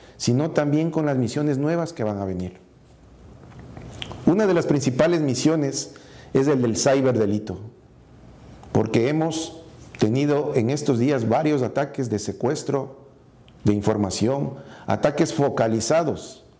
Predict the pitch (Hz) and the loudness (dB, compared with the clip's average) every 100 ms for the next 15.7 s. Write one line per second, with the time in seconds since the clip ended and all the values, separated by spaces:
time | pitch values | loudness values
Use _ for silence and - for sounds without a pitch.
0 | - 104 101 110 110 101 90 - 123 139 | -12 -2 0 0 -2 -4 -4 0 0 2
1 | 101 - 107 104 104 113 107 90 - 123 | -2 -2 0 0 2 2 0 -4 -2 0
2 | 123 95 - - - - - 113 110 123 | 0 -4 -8 -16 -20 -6 -2 0 0 0
3 | 110 107 98 - 143 90 - - - - | 0 0 -2 0 -2 -2 -8 -16 -20 -20
4 | - - - 131 170 190 127 92 - - | -20 -20 -2 2 4 4 2 -2 -4 -10
5 | - - 120 135 139 123 - 135 151 113 | -10 0 2 4 2 2 2 2 2 0
6 | 92 - - - - - - - - 104 | -4 -8 -20 -20 -20 -20 -20 -18 0 2
7 | 107 107 110 123 160 165 139 - 143 143 | 2 2 2 2 0 0 -2 -2 -2 -2
8 | 117 101 - 98 110 107 117 139 135 120 | -2 -2 -2 -4 -2 0 0 -2 -2 -2
9 | 104 - 135 135 110 107 131 135 143 143 | -4 -2 -4 -2 -4 -2 -2 -2 -2 -2
10 | 165 160 - 156 156 127 117 107 101 104 | -2 -4 -4 -4 -2 -4 -4 -4 -2 -2
11 | 87 - - - - - - - 95 - | -4 -12 -20 -20 -20 -20 -6 -2 0 2
12 | 113 120 117 101 98 123 107 80 - - | 0 2 0 0 2 0 0 -6 -10 -14
13 | - - - - - 113 131 170 160 151 | -20 -20 -20 -8 -2 0 2 2 2 0
14 | 127 127 120 117 123 139 143 127 - 104 | 0 0 2 2 2 2 0 -4 -4 -4
15 | - 135 147 127 127 - | -2 -2 0 -2 -4 -10